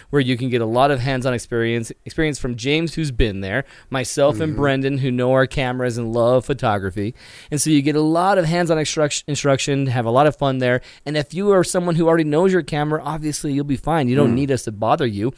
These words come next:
Speaker 1: But because of
Speaker 3: Mm.
Speaker 1: James, we're gonna be taking on that trail, that awesome little trail that's gonna get us up in that valley that no other tourist goes. I mean, imagine going to a place this beautiful and this foreign and this, you know, photogenic,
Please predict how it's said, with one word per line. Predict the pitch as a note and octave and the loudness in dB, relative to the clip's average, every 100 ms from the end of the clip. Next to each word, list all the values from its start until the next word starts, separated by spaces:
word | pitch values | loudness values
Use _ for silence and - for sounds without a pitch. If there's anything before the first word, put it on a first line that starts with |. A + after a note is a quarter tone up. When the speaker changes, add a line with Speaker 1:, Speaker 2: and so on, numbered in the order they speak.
| - - | -10 -6
Speaker 1:
But | C#3 C3+ C#3+ - | -4 -4 -8 -10
because | D3 F3+ E3 | -4 0 0
of | D3 | -2
Speaker 3:
Mm. | |
Speaker 1:
James, | B2+ E3 G#3+ F#3 F3 - - - | -4 -4 -2 -2 -4 -8 -18 -2
we're | G#3+ | -2
gonna | F#3+ | -2
be | |
taking | - G#3 B3 - D3 | -4 -6 -6 -4 -6
on | A2 | -4
that | G2+ F2+ | -6 -8
trail, | - A2+ G2+ F#2 - - | -6 -4 -4 -4 -10 -6
that | C#5 - | -6 -2
awesome | - C#3+ - C#3+ | -2 0 -2 -2
little | C#3 B2+ | -2 -4
trail | - C3 A2+ | -2 0 0
that's | A2 | -2
gonna | A#2+ | -4
get | A2+ G#2+ | -4 -4
us | G2+ - | -6 -8
up | B2 A#2 | -8 -6
in | |
that | A2 G2 | -8 -6
valley | G#2+ G#2+ | -4 -4
that | G#2 G2+ | -4 -6
no | E3 C#3+ C3+ | 0 2 4
other | B2+ B2 | 4 0
tourist | - C#3 A#2+ A2 - | -4 -2 -2 -2 -2
goes. | A#2+ A2+ A2 - - - | 0 0 -2 -8 -18 -8
I | |
mean, | F#3 F#3+ | -2 0
imagine | F3 F#3+ A3 B3+ | 0 -2 -4 -4
going | D#3+ E3 E3+ | -2 0 2
to | D#3 | 2
a | B2 | 0
place | - B2+ G#2+ G2+ - - _ _ - | -2 -4 -4 -6 -10 -12 _ _ -2
this | F3 | -2
beautiful | - F3 D#3 - D#3 | 0 -4 -4 -2 -2
and | C#3 | 0
this | D#3 | -4
foreign | - F3+ F3+ F3 F3 | -4 0 2 2 0
and | C#3+ C#3+ | -4 -2
this, | D#3+ E3 - | 0 0 -2
you | |
know, | D3 B2 | -2 -2
photogenic, | - E3 C3 A2 C#3+ E3+ G#2 - | -2 -2 -4 -6 -4 -4 -6 -14